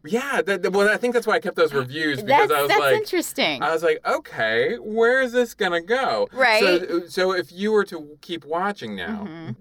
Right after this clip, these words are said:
Speaker 1: these reviews may have actually convinced you to keep watching this
Speaker 2: Yeah,
Speaker 1: show. Would you
Speaker 2: actually.
Speaker 1: watch th-, every episode, or would you just jump to, like, the end?
Speaker 2: I think I'm just gonna jump to the end and see what happens.
Speaker 1: Right.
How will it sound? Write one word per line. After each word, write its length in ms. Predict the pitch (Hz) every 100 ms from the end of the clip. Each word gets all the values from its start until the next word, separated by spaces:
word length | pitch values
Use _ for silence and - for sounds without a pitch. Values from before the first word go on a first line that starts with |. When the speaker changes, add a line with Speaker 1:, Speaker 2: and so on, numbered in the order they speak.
| 127
Speaker 1:
these 240 | 175 262
reviews 400 | 240 196 277 208
may 160 | 156 175
have 80 | 175
actually 340 | 190 185 190
convinced 480 | 156 165 175 202 -
you 80 | 185
to 80 | 160
keep 220 | 190 180
watching 340 | 190 220 160
this 160 | 135 453
Speaker 2:
Yeah, 360 | 466 208 110 175
Speaker 1:
show. 40 | 180
Would 140 | -
you 80 | -
Speaker 2:
actually. 160 | 151 165
Speaker 1:
watch 300 | 175 180 -
th-, 120 | - -
every 300 | 147 151 147
episode, 340 | 143 165 175 -
or 80 |
would 140 | 127 123
you 100 | 127
just 120 | 117
jump 280 | 110 123 113
to, 120 | -
like, 200 | 107 104
the 140 | 101 87
end? 280 | 85 78 - _ _ _ -
Speaker 2:
I 120 | 262
think 160 | 269 440
I'm 80 | 539
just 120 | 339
gonna 160 | 247 220
jump 360 | 202 190 196 208
to 80 |
the 160 | 175 165
end 200 | 160 180
and 100 | 151
see 120 | -
what 120 | 160
happens. 680 | 165 123 151 - 67 165 -
Speaker 1:
Right. 420 | 220 226 - 233